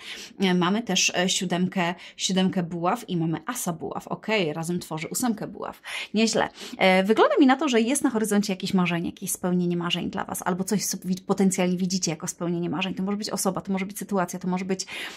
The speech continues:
mm, jakaś, jakieś zadanie, to może być, em, jakiś wyjazd, wycieczka, to może być inwestycja, cokolwiek to jest, kochani, widzicie to pod kątem: „Wow, to jest to, czego pragnę, to jest to, czego,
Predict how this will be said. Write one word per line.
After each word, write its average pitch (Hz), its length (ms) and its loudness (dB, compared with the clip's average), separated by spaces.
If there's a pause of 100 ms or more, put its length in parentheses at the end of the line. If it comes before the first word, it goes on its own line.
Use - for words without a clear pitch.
(120)
mm, 185 340 4
jakaś, 190 380 4
jakieś 196 360 2
zadanie, 190 440 4
to 190 80 -2
może 185 200 0
być, 185 280 -2
em, 190 440 2
jakiś 196 280 2
wyjazd, 180 360 4
wycieczka, 202 400 0
to 185 80 -2
może 185 160 2
być 196 140 -4
inwestycja, 202 600 0
cokolwiek 262 440 -2
to 202 100 -4
jest, 180 140 -2
kochani, 180 400 -2 (380)
widzicie 233 640 4
to 208 120 4
pod 202 200 -6
kątem: 185 420 2 (100)
„Wow, 202 560 6
to 214 180 0
jest 190 200 -2
to, 180 100 -2
czego 180 240 -2
pragnę, 165 400 -2
to 208 120 -2
jest - 640 -2
to, 220 200 8
czego, 190 520 6